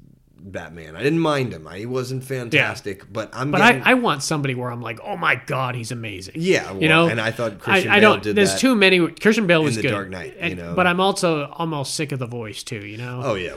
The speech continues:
Speaker 1: "What are you talking
Speaker 2: Yeah, yeah.
Speaker 1: about?"
Speaker 2: I mean,
Speaker 1: Right,
Speaker 2: I don't need
Speaker 1: yeah.
Speaker 2: to listen to you do your Clint Eastwood impression.
Speaker 1: Yeah, yeah.
Speaker 2: Uh, and, uh, I've heard rumors, and this would be amazing to me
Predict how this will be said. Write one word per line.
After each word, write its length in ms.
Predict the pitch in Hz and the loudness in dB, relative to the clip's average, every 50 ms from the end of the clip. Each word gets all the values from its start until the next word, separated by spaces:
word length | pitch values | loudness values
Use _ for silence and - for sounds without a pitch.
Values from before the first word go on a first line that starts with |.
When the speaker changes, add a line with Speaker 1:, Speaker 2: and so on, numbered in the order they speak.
| 92 127 | -4 2
Speaker 1:
"What 220 | 202 320 349 311 294 | 4 6 6 6 6
are 80 | 269 | 4
you 180 | 247 240 220 170 | 4 4 2 4
talking 380 | - 226 202 185 - 131 165 | 4 4 4 4 4 2 2
Speaker 2:
Yeah, 100 | 151 143 | 2 4
yeah. 60 | 147 139 | 4 6
Speaker 1:
about?" 300 | 135 139 135 127 - - | 6 6 6 6 4 2
Speaker 2:
I 20 | |
mean, 140 | 160 156 151 | 0 0 0
Speaker 1:
Right, 100 | - - | 0 0
Speaker 2:
I 60 | - | 2
don't 180 | 196 208 208 185 | 4 4 4 4
need 220 | 185 180 175 160 | 4 2 4 4
Speaker 1:
yeah. 80 | 160 151 | 2 0
Speaker 2:
to 60 | 147 | 0
listen 240 | 151 156 156 156 - | 0 -2 -2 -4 -2
to 60 | 160 147 | -2 -2
you 60 | 139 | 0
do 120 | 135 139 | 0 0
your 240 | 135 131 131 127 123 | 0 0 0 -2 -4
Clint 260 | - - 147 139 131 | -6 -8 -6 -6 -4
Eastwood 480 | 131 127 131 - 143 127 120 113 120 160 165 | -4 -6 -6 -6 -8 -8 -8 -8 -10 -12 -8
impression. 480 | 165 147 135 139 131 127 127 - 127 117 | -6 -4 -2 -2 -2 -2 -4 -6 -8 -6
Speaker 1:
Yeah, 460 | 117 113 110 101 90 82 80 78 76 | -6 -4 -4 -4 -4 -6 -8 -10 -10
yeah. 120 | 78 76 - | -6 -2 0
Speaker 2:
Uh, 360 | 147 143 127 120 117 117 - - _ _ - | 2 2 2 0 -2 -4 -6 -10 _ _ -10
and, 360 | - 147 143 139 135 135 131 | -6 -4 -2 -2 -2 -2 -2
uh, 360 | 135 127 123 120 113 113 110 113 _ _ _ _ _ _ _ _ _ _ _ _ _ - _ _ _ - | -2 -2 -2 -4 -6 -8 -10 -12 _ _ _ _ _ _ _ _ _ _ _ _ _ -20 _ _ _ 4
I've 240 | 175 202 254 240 196 | 4 6 6 6 6
heard 240 | 165 175 165 156 143 | 6 4 4 4 2
rumors, 400 | 147 151 151 139 139 139 135 127 | 0 -2 -2 -2 -2 -2 -2 -2
and 80 | 135 139 | -4 -4
this 160 | 160 156 - | -4 -4 -4
would 140 | 156 139 127 | -4 -4 -2
be 120 | 131 127 | -4 -4
amazing 500 | 120 117 120 120 117 113 107 107 104 104 | -4 -6 -8 -8 -8 -10 -10 -12 -14 -14
to 120 | 104 - 107 | -16 -16 -16
me 180 | 104 107 101 | -16 -16 -16